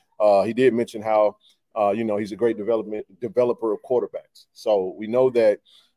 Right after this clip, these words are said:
uh, Corey Fields is gonna get a boost in that particular department. So at the end of the day, everybody got a plan until you get hit in the mouth, man.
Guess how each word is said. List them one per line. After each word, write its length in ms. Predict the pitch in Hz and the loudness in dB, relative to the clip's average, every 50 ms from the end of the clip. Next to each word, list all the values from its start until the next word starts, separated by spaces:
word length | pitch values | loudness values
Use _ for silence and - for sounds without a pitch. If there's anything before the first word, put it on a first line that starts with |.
| _ - - | _ -8 -6
uh, 200 | 104 98 95 - | -4 -4 -4 -4
Corey 220 | - - 127 120 | -2 0 0 0
Fields 260 | 110 - 131 123 110 101 | 0 0 0 0 0 -2
is 80 | 95 98 | -6 -6
gonna 180 | 117 113 104 | -6 -6 -4
get 240 | 95 101 113 107 - - | -4 -4 -6 -4 -4 -6
a 100 | 101 101 | -8 -8
boost 540 | 95 - 131 139 127 127 - - - - _ _ - | -4 -2 -2 -2 -2 -4 -8 -12 -14 -20 _ _ -12
in 100 | 110 107 | -8 -4
that 220 | 107 120 123 120 _ | 0 0 0 0 _
particular 340 | _ - 113 98 - 98 95 | _ -12 -12 -10 -10 -14 -16
department. 480 | _ 98 - - 104 95 87 85 82 - | _ -14 -8 -4 -2 -2 -2 -4 -10 -10
So 280 | - 107 101 98 90 - _ _ _ _ - | -4 -4 -4 -4 -4 -10 _ _ _ _ -12
at 80 | - | -4
the 80 | - 143 | 0 0
end 120 | 170 175 | 2 2
of 60 | 160 123 | 2 0
the 60 | 101 | 0
day, 340 | 92 117 120 113 107 110 110 | 0 2 2 0 0 -2 -4
everybody 320 | 139 151 143 156 147 143 | -4 2 4 4 4 4
got 160 | 131 139 131 | 4 4 2
a 40 | 120 | 2
plan 240 | - - 143 135 120 | 0 -4 -4 -4 -4
until 180 | 104 - 120 | -4 -8 -10
you 80 | 110 107 | -12 -8
get 140 | 107 107 101 | -8 -6 -4
hit 140 | 123 113 101 | -4 -6 -6
in 60 | 98 | -6
the 60 | 104 | -6
mouth, 220 | 107 101 87 - _ | -6 -6 -6 -8 _
man. 200 | 92 90 92 92 | -16 -20 -20 -20